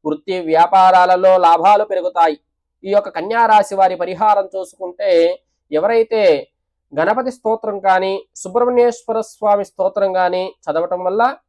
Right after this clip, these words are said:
మంచి ఫలితాలు లభిస్తాయి కన్యా రాశి వారికి. తదుపరి తులా రాశి వారి ఫలితం. పంచమ స్థానంలో చంద్రగ్రహం స్థితి కావటం వల్ల కుటుంబ పెద్దల సహకారంతో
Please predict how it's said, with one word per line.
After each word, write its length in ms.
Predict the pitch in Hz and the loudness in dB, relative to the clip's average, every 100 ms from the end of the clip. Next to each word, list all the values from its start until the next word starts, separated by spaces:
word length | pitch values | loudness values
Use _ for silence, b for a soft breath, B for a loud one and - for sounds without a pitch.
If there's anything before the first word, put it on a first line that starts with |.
| - | -6
మంచి 280 | 151 165 - | -6 -6 -8
ఫలితాలు 420 | 170 160 165 160 | -6 -4 -2 -2
లభిస్తాయి 840 | 151 151 - 151 208 190 160 165 _ _ - | -2 -6 -4 -4 -4 -4 -6 -6 _ _ -14
కన్యా 320 | 131 143 143 | -8 -4 -2
రాశి 280 | 135 135 135 | -2 -6 -4
వారికి. 400 | 127 127 135 135 _ _ _ | -4 -4 -10 -16 _ _ _
తదుపరి 720 | - 285 349 269 220 220 240 - _ - | -4 -2 -2 -2 -2 -2 -4 -8 _ -4
తులా 240 | 220 277 | 2 4
రాశి 280 | 269 240 233 | 4 2 0
వారి 260 | 226 220 226 | -2 0 0
ఫలితం. 320 | 190 185 175 _ _ _ _ - | 0 0 -4 _ _ _ _ -8
పంచమ 300 | 208 254 311 | -4 0 0
స్థానంలో 600 | 311 311 302 294 294 294 | 0 -2 0 0 2 0
చంద్రగ్రహం 640 | 277 214 240 220 247 240 | -2 -4 -6 -6 -4 -4
స్థితి 280 | 247 190 185 | -4 -8 -8
కావటం 380 | 247 254 254 247 | 0 2 2 -2
వల్ల 400 | 247 254 269 269 330 _ _ _ | -4 0 0 0 -12 _ _ _
కుటుంబ 360 | 240 254 302 302 | -8 -6 -2 0
పెద్దల 380 | 277 233 202 277 | 0 0 0 -2
సహకారంతో 1040 | 262 214 233 254 269 262 254 254 220 220 | 2 2 2 2 2 2 -2 2 2 0